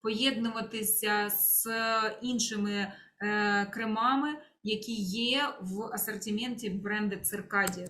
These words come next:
Тобто ця сиворотка, вона буде поєднуватися і вона буде давати дуже-дуже гарні результати.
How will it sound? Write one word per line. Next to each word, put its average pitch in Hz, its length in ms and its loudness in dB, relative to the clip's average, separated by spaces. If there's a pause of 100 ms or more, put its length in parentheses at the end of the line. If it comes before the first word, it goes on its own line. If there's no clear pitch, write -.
Тобто 190 220 -12
ця 240 220 0
сиворотка, 277 560 -2
вона 220 680 0 (260)
буде 214 260 2
поєднуватися 277 880 0
і 214 280 -6
вона 208 300 2
буде 214 220 2
давати 202 420 0
дуже-дуже 208 680 -2
гарні 196 380 0
результати. 185 720 -4